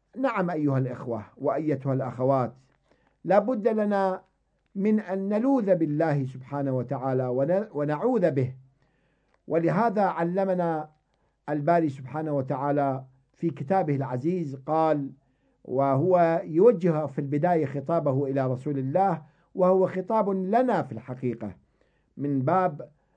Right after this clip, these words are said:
آه، إياك أعني واسمعي يا جارة، أو حتى يمكن أن يقال أنه خطاب حقيقي إلى رسول الله، ونحن أيضًا يشملنا هذا الخطاب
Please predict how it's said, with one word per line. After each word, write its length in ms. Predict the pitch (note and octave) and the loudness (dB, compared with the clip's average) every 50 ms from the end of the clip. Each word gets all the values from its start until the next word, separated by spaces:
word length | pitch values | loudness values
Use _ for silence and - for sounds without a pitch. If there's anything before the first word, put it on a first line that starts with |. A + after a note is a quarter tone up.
| _ _ _ | _ _ _
آه، 140 | - B2+ B2+ | -10 -8 -6
إياك 480 | - C#3 C#3 D3 F3+ F#3+ F3 - - C#3 | -4 -2 2 2 2 2 2 0 -2 -6
أعني 680 | D3+ F#3 F#3 E3+ F#3+ F#3 F3+ F3 F3 F3 F3 F3 - - _ - | -4 -4 -6 -4 -4 -4 -2 -2 -2 -2 -2 -4 -6 -12 _ -4
واسمعي 680 | C#3+ E3 F3 E3+ - F3 F3+ E3 D3+ B2 D3+ D#3 D3+ | 0 0 0 0 -2 -4 -6 -6 -6 -4 -4 -2 -2
يا 140 | D#3+ D#3+ D#3 | 0 0 -2
جارة، 540 | D3 D#3 G3+ G3+ F3+ D#3 D3 C#3 B2+ C3 - - _ _ _ _ _ _ _ _ | 0 2 2 2 4 2 2 0 0 -2 -6 -14 _ _ _ _ _ _ _ _
أو 120 | A#3 B3 A3+ | 0 0 0
حتى 600 | - C4+ C#4+ C#4+ - - B3 A#3+ A#3 A3 G#3+ G#3+ - _ _ _ _ _ | 0 -2 -4 0 0 2 2 4 4 2 0 0 -6 _ _ _ _ _
يمكن 420 | A#3+ A#3+ B3+ B3+ G3+ - G#3 G#3+ B3+ | -2 0 0 0 0 -2 -4 -4 -4
أن 160 | A3 F#3 F3+ | -4 -4 -2
يقال 420 | F3+ F3 F3 - F#3+ F#3+ F3+ E3+ | -2 -4 -2 2 2 2 2 2
أنه 380 | - F3 E3+ E3 D#3 D3+ D3 C3+ | 0 -4 -4 -2 -2 -2 -2 -2
خطاب 500 | - D3+ D3+ - F3+ F3+ E3+ D#3+ D3+ C3+ | -4 -6 -6 -4 -2 -2 -2 -2 -4 -8
حقيقي 600 | C3 - G3+ - - G3 G3 G3 - A#3+ B3 A3 | -8 -8 -10 -4 -2 -2 -2 0 -2 -2 0 0
إلى 360 | G3+ F3+ F3+ D3+ D3+ C#3+ C3+ | 0 -2 -4 -4 -2 -2 0
رسول 340 | C3+ B2 B2+ - C#3+ B2+ B2 | -2 -2 -4 -6 -6 -6 -4
الله، 340 | A#2+ A#2 B2 B2+ A#2 G2+ - _ _ _ _ _ _ _ _ _ _ _ _ _ _ _ _ | -2 -2 -2 -2 -2 -4 -8 _ _ _ _ _ _ _ _ _ _ _ _ _ _ _ _
ونحن 720 | - C#3 D3+ D#3 F3 F3+ F#3 - E3+ F#3 F#3+ F#3+ F#3+ G3 G#3 - _ _ _ _ _ _ _ _ | -2 0 2 2 2 0 -4 -4 -4 -2 -2 0 0 -2 -4 -8 _ _ _ _ _ _ _ _
أيضًا 320 | D#3 F3+ F#3 F3+ D#3+ E3+ E3 | 2 4 4 4 2 2 0
يشملنا 800 | D#3+ D#3 D3+ C3+ C3 C3 F3+ G#3 A3 G#3 F#3 E3 D3 C3+ C#3 | 0 -2 -2 -4 -4 -4 -4 -2 0 0 0 0 0 0 0
هذا 100 | C#3 C#3 | -2 -2
الخطاب 580 | C3 B2+ C3 C3 B2 - C#3+ C#3+ C#3+ C3+ C3 | -4 -6 -6 -8 -6 -4 -2 0 0 0 -2